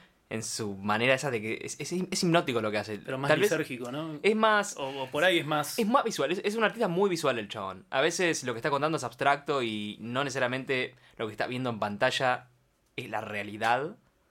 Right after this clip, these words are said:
Speaker 1: Pero bueno, la, la, la película trata sobre esta chica, que es Elle Fanning, que viene haciendo una cantidad de películas excelentes año a año.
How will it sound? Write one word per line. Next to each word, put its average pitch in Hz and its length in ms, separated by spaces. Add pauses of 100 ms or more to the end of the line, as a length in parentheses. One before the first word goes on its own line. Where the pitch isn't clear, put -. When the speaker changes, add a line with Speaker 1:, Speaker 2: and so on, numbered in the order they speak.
(300)
Speaker 1:
Pero 143 160
bueno, 143 140
la, 123 180
la, 123 200
la - 120
película 151 240
trata 147 240
sobre 120 240
esta 110 760
chica, 151 460
que 110 120
es - 280
Elle 120 160
Fanning, 139 320
que 120 80
viene 180 140
haciendo 170 180
una 127 220
cantidad 117 280
de 139 40
películas 127 360
excelentes 131 840
año 127 240
a 120 60
año. 156 340